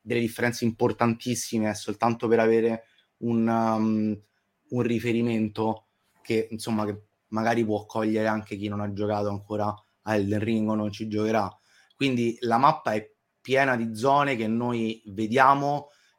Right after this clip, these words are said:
il level design è fatto a livello di mappa intera, quindi il, tutto il mondo di gioco riesce a parlarci, a guidarci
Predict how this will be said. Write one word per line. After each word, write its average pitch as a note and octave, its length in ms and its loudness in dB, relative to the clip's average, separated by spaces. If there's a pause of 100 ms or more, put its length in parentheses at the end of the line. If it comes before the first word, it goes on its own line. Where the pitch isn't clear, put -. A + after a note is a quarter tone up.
il A#2 200 -2 (380)
level B2 360 2
design C3+ 400 2
è B2+ 60 -6
fatto A#2 380 -4
a A2+ 40 -2
livello A#2 720 -2 (240)
di A#2 360 -8 (120)
mappa A#2 480 0
intera, A#2 600 0
quindi A#2 480 -4 (160)
il, A2 400 -4 (380)
tutto C#3+ 300 -6
il A#2+ 80 0
mondo A#2+ 260 -2
di A#2+ 120 -4
gioco C3+ 200 0
riesce A2+ 300 -2
a G#2 100 -10
parlarci, B2 680 0
a A2+ 80 0
guidarci B2 840 2